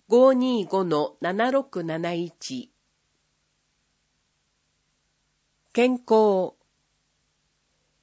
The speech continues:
精神保健福祉セミナー。無料。問い合わせ、障害福祉課。電話、五二五の三七四六。ファックス、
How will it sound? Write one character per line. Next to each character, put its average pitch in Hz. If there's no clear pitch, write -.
精 277
神 196
保 175
健 254
福 -
祉 247
セ 240
ミ 214
ナ 135
ー。 -
無 170
料。 175
問 220
い 240
合 226
わ 214
せ、 -
障 247
害 240
福 -
祉 -
課。 160
電 196
話、 180
五 269
二 262
五 190
の 165
三 254
七 240
四 180
六。 170
フ -
ァ 254
ッ 269
ク -
ス、 -